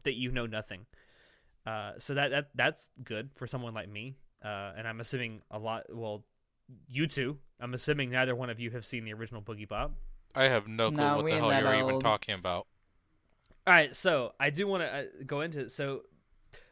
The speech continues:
Speaker 1: Boogie Pop is about essentially an urg-, urban legend, uh, that tells of a s-, like, a, a city spirit, like a Shinigami, that can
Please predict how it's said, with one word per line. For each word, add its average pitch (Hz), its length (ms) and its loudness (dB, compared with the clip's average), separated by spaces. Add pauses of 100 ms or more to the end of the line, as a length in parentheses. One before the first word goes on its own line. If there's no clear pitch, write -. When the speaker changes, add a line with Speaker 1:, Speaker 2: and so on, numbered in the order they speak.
(160)
Speaker 1:
Boogie 196 300 4
Pop 170 380 2
is 147 340 -2
about 135 540 0 (240)
essentially 175 460 -2
an 147 200 -6
urg-, 139 260 -2 (140)
urban 160 360 2
legend, 147 420 -6 (720)
uh, 123 500 0
that 123 240 -2 (240)
tells 139 460 2
of 123 420 0 (120)
a 117 100 -6
s-, - 320 -4
like, 117 180 -8
a, 107 320 -6 (400)
a 120 60 -4
city 143 400 0
spirit, 143 580 0 (180)
like 127 120 -2
a 127 60 -2
Shinigami, 127 720 -2 (420)
that 127 500 2
can 127 600 -2